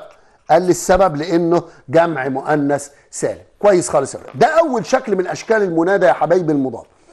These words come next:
يبقى إيه أول شكل من أشكال المنادى المضاف يا ولاد؟ ده نوع بسيط وسهل جدا. اتفقنا ع-، إن المنادى المضاف دايما بيبقى منصوب. طب منصوب بإيه؟ أشوف، والله لو كان مفرد يبقى منصوب بالفتحة،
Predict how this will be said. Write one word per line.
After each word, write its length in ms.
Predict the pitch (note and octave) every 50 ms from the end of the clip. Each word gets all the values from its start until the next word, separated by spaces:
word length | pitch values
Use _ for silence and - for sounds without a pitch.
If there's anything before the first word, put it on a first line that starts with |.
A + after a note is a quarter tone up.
| _ - _ _ -
يبقى 280 | C#3 E3 G3 G3 G#3 G#3
إيه 120 | B3+ C#4+
أول 320 | D4+ C#4 C#4+ C#4 B3+ A3 -
شكل 260 | - B3 A#3+ A3 G#3
من 100 | G3+ G3
أشكال 320 | F3 D#3 - - A3+ A3+
المنادى 380 | G#3+ G3 F#3 F#3 G3+ G#3+ F#3+ G3
المضاف 380 | F#3 F3+ F3+ F3 G#3+ G#3 G#3+
يا 60 | F#3+ F3
ولاد؟ 280 | F3 F#3 F#3+ G3 F#3+ - - _ _ _ -
ده 260 | C3+ E3 G3+ G#3+ G#3+ - - - _ _ _ _ _ _ _ -
نوع 420 | C#3 E3+ A3 A3+ E3+ E3+ F3+ - -
بسيط 380 | C#3+ E3 E3 - A3 G#3 - F3+
وسهل 380 | F3 - G3+ G3 E3+ E3 D3+
جدا. 260 | C3+ D3 C3 C#3+ D3
اتفقنا 520 | E3 D#3+ - G#3 - A3+ B3+ C4+ A3 F#3+ E3+
ع-، 220 | D#3 D#3+ E3 E3 - - - _ - _ - -
إن 140 | F3 F3+ F3+
المنادى 400 | E3+ F3 F3+ F#3+ A3 A#3 A3+ A#3
المضاف 420 | A#3 A#3 B3 C#4+ D#4+ D#4+ E4 C4+
دايما 260 | A3 A3+ A3+ G#3+ G3
بيبقى 320 | F3 D#3+ F#3+ G3+ F#3+ F#3 D#3+
منصوب. 360 | D3+ C#3 B2+ - B2 - - - _ _ _ _ _ _ _ _ _ _ _ _ -
طب 220 | F#3+ F3+ E3 F3+ G3
منصوب 300 | F#3 F3+ - A#3 F#3+ D3
بإيه؟ 300 | F#3+ - G#4 C#5+ - B3
أشوف، 500 | A#3+ - F#4 F4+ B3 - - _ - A#3+
والله 220 | A3 C4 B3+ A3+
لو 160 | A3 G#3+ F#3
كان 180 | - A3 G#3 F#3
مفرد 300 | F3 F#3 - G3 G#3 A3
يبقى 180 | C4+ - G#3
منصوب 280 | G3 F3+ C3+ C3+ C3+ C#3+
بالفتحة، 400 | F#3+ G3+ - D4 D4 - -